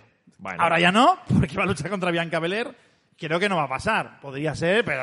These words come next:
Speaker 2: vamos, que esto ya lo he visto y no me gustó nada".
Speaker 1: Doblete con el Money.
Speaker 2: Entonces
Speaker 1: No sé.
Speaker 2: tienes Natalia, campeona por parejas. No interesa. Tamina, campeona por parejas. No interesa.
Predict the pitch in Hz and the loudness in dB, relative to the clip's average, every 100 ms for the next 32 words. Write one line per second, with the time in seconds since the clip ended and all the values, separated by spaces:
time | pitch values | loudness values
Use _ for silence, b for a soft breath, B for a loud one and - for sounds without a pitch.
0 | 127 139 151 117 139 135 196 165 165 226 | -2 -2 -4 -6 -6 0 2 2 0 -4
1 | 185 151 135 - 147 123 120 135 156 151 | -4 -6 -8 -8 2 6 8 10 10 10
2 | 135 131 147 160 165 165 - - - - | 8 8 8 6 4 2 -2 -12 -20 -20
3 | - - - 220 226 196 185 151 - - | -20 -20 -8 -2 -2 -2 -2 -4 -8 -10
4 | 214 214 254 269 302 294 247 214 202 220 | -6 -4 -4 -4 -4 -6 -4 -4 -4 -4
5 | 214 156 151 143 113 107 147 165 170 147 | -4 -2 -4 -6 -10 -18 -8 -6 -6 -6
6 | 131 120 - 98 - _ - 170 196 214 | -6 -8 -14 -20 -20 _ -4 -2 -2 -6
7 | 262 220 175 165 165 160 147 190 151 135 | -8 -6 -6 -4 -4 -4 -4 -6 -8 -8
8 | 175 175 156 139 120 113 101 | -8 -6 -8 -8 -10 -16 -20